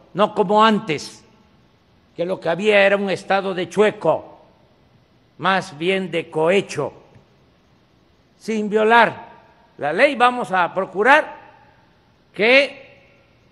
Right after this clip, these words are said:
no estén subutilizadas estas plantas y que así se pueda comprar más carbón y ayudar más a los productores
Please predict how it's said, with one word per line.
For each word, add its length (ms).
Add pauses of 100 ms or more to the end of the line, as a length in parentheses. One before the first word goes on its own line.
(140)
no 140
estén 300
subutilizadas 1160 (960)
estas 420
plantas 800 (360)
y 80
que 120
así 180
se 160
pueda 500
comprar 520
más 320
carbón 600
y 60
ayudar 460
más 360
a 80
los 140
productores 800